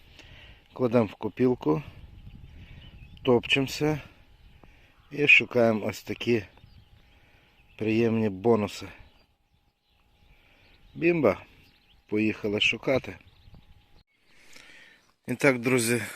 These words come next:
ще одна, е, пройдена лінія. Там була тільки одна корона ворона. І тут в мене вже підсихає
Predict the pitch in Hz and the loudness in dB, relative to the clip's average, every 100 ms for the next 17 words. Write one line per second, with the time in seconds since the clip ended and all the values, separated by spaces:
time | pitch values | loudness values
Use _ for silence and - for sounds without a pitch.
0 | - - - 135 123 113 120 104 - - | -10 -2 2 4 4 2 0 -2 -8 -20
1 | - - - - - - - _ - _ | -20 -20 -20 -20 -20 -20 -20 _ -20 _
2 | _ - - - - - - 120 117 113 | _ -20 -18 -18 -20 -20 -10 -4 -2 -2
3 | 104 - - 135 135 110 120 117 110 151 | -4 -4 2 6 6 6 2 2 4 2
4 | 165 170 165 160 - - - - _ _ | 4 4 4 2 -2 -12 -18 -20 _ _
5 | _ _ _ _ _ _ _ _ - 113 | _ _ _ _ _ _ _ _ -4 -4
6 | 107 117 110 104 95 _ _ _ - - | -2 -4 -4 -4 -8 _ _ _ -20 -20
7 | - _ - 117 - 117 107 117 - 113 | -20 _ -8 -6 0 0 2 -2 -2 -4
8 | 113 110 110 120 151 156 151 135 - - | -2 -2 -4 -2 -2 -2 -4 -8 -18 -8
9 | 131 151 _ 143 139 120 117 131 123 107 | -4 -4 _ -4 -4 -4 -4 -2 -2 -4
10 | 120 120 113 - 113 - 113 117 | -4 -6 -10 -8 -10 -6 -2 -2